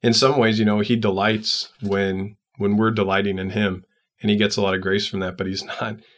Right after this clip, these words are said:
he's not there with his clipboard and,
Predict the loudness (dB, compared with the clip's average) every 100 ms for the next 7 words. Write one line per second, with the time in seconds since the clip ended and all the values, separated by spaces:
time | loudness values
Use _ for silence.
0 | _ -8 -2 2 0 0 0 0 -2 -8
1 | -8 -10 -12 -2 -2 -2 -2 0 0 -2
2 | -6 -12